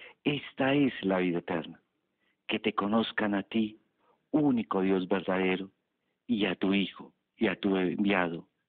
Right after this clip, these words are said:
Jesucristo". Esta es la vida eterna, que te conozcan a ti,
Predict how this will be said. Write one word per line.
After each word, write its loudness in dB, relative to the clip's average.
Jesucristo". -12
Esta -4
es 2
la -4
vida -2
eterna, -12
que -4
te -4
conozcan -2
a -8
ti, -12